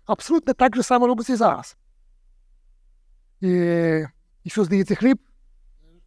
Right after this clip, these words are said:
щоб кожен отримав цим хлібом благословіння. Благословіння, яке несе не просто хліб фізичний, може, хліб фізичний також є, є благословінням, він, е, дає нам не-, необхідну ту енергію, яка потрібна для життя, щоб життя продовжилось.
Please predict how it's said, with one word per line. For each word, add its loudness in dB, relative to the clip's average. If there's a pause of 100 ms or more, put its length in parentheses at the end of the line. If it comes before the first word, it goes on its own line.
щоб -14
кожен 4
отримав 0 (440)
цим 2
хлібом -2
благословіння. -2 (880)
Благословіння, 0
яке 0
несе 2 (380)
не -2
просто 4
хліб 0
фізичний, -2 (580)
може, -14
хліб -2
фізичний -2
також 2
є, 0
є 2
благословінням, 0
він, 0 (520)
е, -20 (420)
дає 4
нам 6
не-, 4
необхідну 0
ту 0
енергію, 2
яка 0
потрібна -2
для -2
життя, 0
щоб -8
життя 2
продовжилось. 0